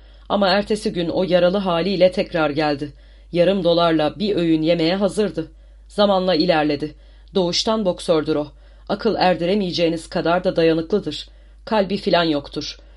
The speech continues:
Bir buz parçasından başka bir şey değildir. Onu tanıdığımdan bu yana arka arkaya on sözcük bile konuşmamıştır. İşini iyi bilir. Sekreter, "Seninle çalıştığını çok gördüm."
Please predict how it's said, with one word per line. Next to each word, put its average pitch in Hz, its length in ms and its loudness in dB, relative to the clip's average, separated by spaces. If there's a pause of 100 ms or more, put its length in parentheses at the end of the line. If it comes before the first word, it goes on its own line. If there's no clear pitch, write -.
(120)
Bir 160 260 -4
buz 208 180 -4
parçasından 175 680 -2
başka 175 300 -2
bir 160 60 -2
şey 226 260 -2
değildir. 143 520 -2 (360)
Onu 196 240 0
tanıdığımdan 160 720 0
bu 196 80 2
yana 156 380 0 (240)
arka 175 320 -2
arkaya 170 360 2
on 233 200 0
sözcük 190 520 -6
bile 190 160 -2
konuşmamıştır. 143 840 -4 (280)
İşini 190 360 -2
iyi 170 220 0
bilir. 139 340 -6 (420)
Sekreter, 180 640 0 (440)
"Seninle 190 480 0
çalıştığını 170 600 -2
çok 220 240 -2
gördüm." 151 420 0